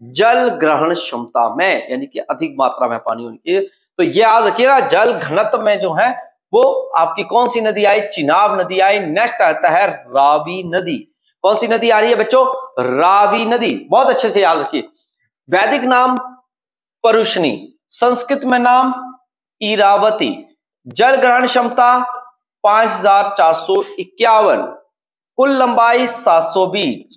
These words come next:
मगर हिमाचल में कितनी? एक सौ अट्ठावन, वन फिफ्टी एट। उद्गम स्थान, रावी का उद्गम स्थान कहाँ है?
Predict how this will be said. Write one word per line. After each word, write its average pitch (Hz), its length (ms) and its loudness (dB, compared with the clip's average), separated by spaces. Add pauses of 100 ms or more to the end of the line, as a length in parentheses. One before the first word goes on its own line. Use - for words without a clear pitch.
मगर 196 220 0
हिमाचल 175 580 -2
में 247 100 0
कितनी? 247 500 -2
एक 147 180 -6
सौ 196 220 0
अट्ठावन, 226 520 2 (460)
वन 226 280 2
फिफ्टी 196 480 -6
एट। - 360 0 (200)
उद्गम 269 480 2
स्थान, 269 540 0 (440)
रावी 226 300 2
का 262 260 2
उद्गम 240 380 0
स्थान 240 280 0
कहाँ 240 200 4
है? 262 240 0